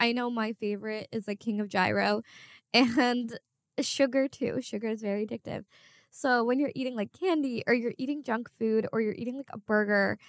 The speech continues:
um, there's a reason why they're so addictive. They trigger, like, a lot of dopamine into your brain, and it gives you that feeling that makes you feel like you're, like,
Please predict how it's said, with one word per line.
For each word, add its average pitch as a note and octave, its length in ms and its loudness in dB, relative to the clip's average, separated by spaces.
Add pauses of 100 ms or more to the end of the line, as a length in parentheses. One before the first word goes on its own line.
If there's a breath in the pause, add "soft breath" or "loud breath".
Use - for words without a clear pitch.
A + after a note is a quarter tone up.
(420 loud breath)
um, A#3+ 320 2 (720)
there's D#4+ 260 6
a G#4+ 80 4
reason E4+ 340 4
why A3 140 8
they're A3 160 2
so A3 180 0
addictive. G3+ 460 -2 (160)
They A3 100 4
trigger, B3+ 400 0
like, B3 180 -2
a C#4+ 80 4
lot C#4 440 0
of B3+ 80 0
dopamine B3 440 -2
into A#3 160 -8
your A#3+ 120 -2
brain, A3 340 -2 (420 loud breath)
and C#4 80 4
it C4 120 4
gives B3 180 -4
you C4+ 80 -4
that A#3+ 220 0
feeling A#3+ 500 -2 (140)
that G#3+ 260 4
makes A3 240 -2
you C4+ 80 -4
feel A#3 240 -4
like G#3 220 -2
you're, G#3 100 -4
like, G3+ 180 -4